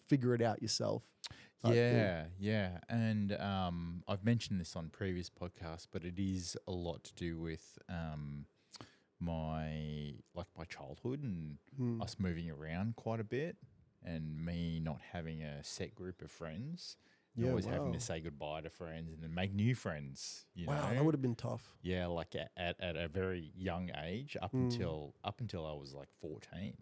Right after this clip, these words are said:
Speaker 1: Really?
Speaker 2: Yeah, so
Speaker 1: Was that moving around Australia or?
Speaker 2: Nah, Southeast Asia.
Speaker 1: Oh, wow.
Speaker 2: Yeah, 'cause my mum's Indonesian, my dad was Aussie. Um,
Speaker 1: Ah.
Speaker 2: so, uh, born in Singapore,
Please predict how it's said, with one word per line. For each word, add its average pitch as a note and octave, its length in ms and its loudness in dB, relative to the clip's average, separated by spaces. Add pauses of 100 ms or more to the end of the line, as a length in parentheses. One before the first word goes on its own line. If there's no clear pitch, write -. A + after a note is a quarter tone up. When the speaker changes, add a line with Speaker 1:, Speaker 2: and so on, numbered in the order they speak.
(140)
Speaker 1:
Really? C#3+ 680 6
Speaker 2:
Yeah, E2+ 480 -2
so F#2+ 560 2
Speaker 1:
Was D#3 80 8
that F3+ 100 10
moving E3+ 300 10
around D3 220 8
Australia D3+ 560 2
or? C3 540 4
Speaker 2:
Nah, G2 260 2
Southeast G2 500 -2
Asia. G2 340 0 (420)
Speaker 1:
Oh, G3+ 180 2
wow. - 500 -2
Speaker 2:
Yeah, G2+ 260 0
'cause G2 220 -6
my G2 120 2
mum's A2 320 2
Indonesian, D#2+ 600 -2
my D2 140 -4
dad D#2 320 -4
was E2+ 140 -10
Aussie. A2 400 0 (600)
Um, F2+ 640 0 (180)
Speaker 1:
Ah. D3+ 80 4
Speaker 2:
so, D#2+ 720 0 (600)
uh, D#2+ 160 -6
born F#2 380 0
in F2+ 140 2
Singapore, D2 840 -8